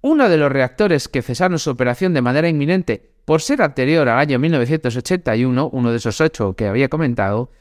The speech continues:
estaba en el estado de Baden-Württemberg. Ese mismo mes, solo dieciséis días después del accidente de Fukushima,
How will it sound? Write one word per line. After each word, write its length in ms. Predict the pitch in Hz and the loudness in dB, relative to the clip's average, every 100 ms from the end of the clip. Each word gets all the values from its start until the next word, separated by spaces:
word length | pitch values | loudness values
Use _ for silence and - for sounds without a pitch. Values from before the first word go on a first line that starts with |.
| _ | _
estaba 500 | - 143 202 208 208 - | -4 -2 2 4 2 0
en 80 | 151 | -2
el 100 | 143 | -2
estado 380 | - 156 160 | 0 0 2
de 100 | 156 | 2
Baden-Württemberg. 960 | 135 131 131 135 175 170 117 98 92 - _ _ _ _ | 2 0 0 0 0 0 -2 -2 -6 -10 _ _ _ _
Ese 260 | 311 - 214 | -2 0 2
mismo 340 | 277 240 151 | 2 2 0
mes, 360 | 156 127 120 - | 0 0 -2 -8
solo 340 | - 254 285 180 | -2 2 2 2
dieciséis 560 | 151 - 147 226 240 | 0 -2 -2 0 2
días 240 | 240 208 143 | 2 2 2
después 320 | - 214 185 | -2 0 0
del 120 | 127 | 0
accidente 420 | 120 135 170 135 | 0 0 -2 -2
de 80 | 120 | -4
Fukushima, 640 | 214 208 139 120 117 113 | -4 -4 -4 -2 0 -2